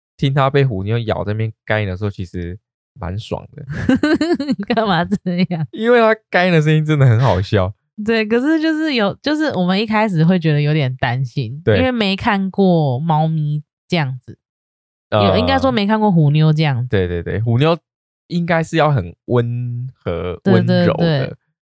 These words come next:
Speaker 1: 嗯。
Speaker 2: 然后我们那，想说那一阵子他怎么一直就是疯狂打虎皮，所以我们就有问这个问题，
Speaker 1: 对。
Speaker 2: 然后就才发现他原来是在管教他。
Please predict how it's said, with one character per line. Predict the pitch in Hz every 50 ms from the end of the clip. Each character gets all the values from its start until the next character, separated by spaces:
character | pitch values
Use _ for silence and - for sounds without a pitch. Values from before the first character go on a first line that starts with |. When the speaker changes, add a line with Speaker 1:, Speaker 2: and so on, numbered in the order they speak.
| _ _ _ -
Speaker 1:
嗯。 | -
Speaker 2:
然 | 185 190 190
后 | 208 226
我 | 220
们 | 208 214
那， | 233 254 254
想 | 240 - - 233 190 185
说 | 196 240 247
那 | 254 254
一 | 262
阵 | 240 269 254
子 | 226 214
他 | 208 208 226
怎 | 214 190 170
么 | 160 165
一 | 180 190
直 | 170 160
就 | 151 175 185 190
是 | 185
疯 | - 185 170 170 165
狂 | 165 143 135 143
打 | 143 127 123 135
虎 | 151 156 - -
皮， | - - - -
所 | - - 190
以 |
我 | 190
们 | 170 156 156
就 | 160 190
有 | 165 139
问 | 147 160 160 151 147
这 | 151 147
个 | 143 117 98
问 | 95 - - - 139 107 123
题， | - - - 180
Speaker 1:
对。 | -
Speaker 2:
然 | 156 160
后 | 170
就 | 170 175
才 | 160 - - 170 170
发 | 170 180 180 180 185
现 | 185 175 170
他 | 151 156 160 160 160
原 | 156 147 143
来 | 143 143
是 | 147 165 165
在 | 165 156
管 | - - 101 - 127
教 | - 147 135 117 101
他。 | - - - -